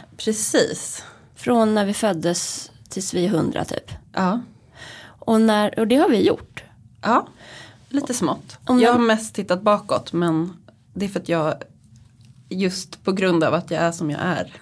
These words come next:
Speaker 1: <laughs> har så svårt att se framåt.
Speaker 2: Ja, men då kanske vi ska prata framåt.
Speaker 1: Ja.
Speaker 2: Men kort bakåt kan jag bara konstatera, om jag, jag föddes åttiotvå, men om vi
Speaker 1: Mm.
Speaker 2: går även tidigare och räknar in då mina föräldrar, deras generation,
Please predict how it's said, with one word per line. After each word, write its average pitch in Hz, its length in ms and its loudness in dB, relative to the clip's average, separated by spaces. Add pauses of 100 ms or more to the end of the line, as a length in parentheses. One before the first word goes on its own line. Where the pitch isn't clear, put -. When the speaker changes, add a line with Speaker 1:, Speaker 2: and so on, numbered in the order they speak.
(140)
Speaker 1:
<laughs> - 520 0
har 311 100 8
så 302 160 4
svårt 294 400 4
att 214 80 -2
se 175 140 2
framåt. 214 420 0
Speaker 2:
Ja, 254 80 2
men 294 160 4
då 269 80 4
kanske 320 260 2
vi 311 80 4
ska 285 140 -2
prata 254 340 0
framåt. - 480 -4
Speaker 1:
Ja. 226 260 2 (460)
Speaker 2:
Men 254 280 4 (240)
kort 285 320 2
bakåt 311 480 4
kan 262 100 0
jag 214 100 2
bara 190 100 4
konstatera, 185 760 0 (420)
om 214 180 2
jag, 208 180 2 (160)
jag 254 200 2
föddes 220 300 0
åttiotvå, 196 540 0 (160)
men 202 180 2
om 214 120 4
vi 214 60 8
Speaker 1:
Mm. 185 200 6
Speaker 2:
går 185 220 0 (460)
även 196 320 0
tidigare 190 760 2
och 190 120 2
räknar 196 320 0
in 247 200 6
då 185 80 -2
mina 180 240 0
föräldrar, 233 500 2
deras 180 280 0
generation, 190 720 0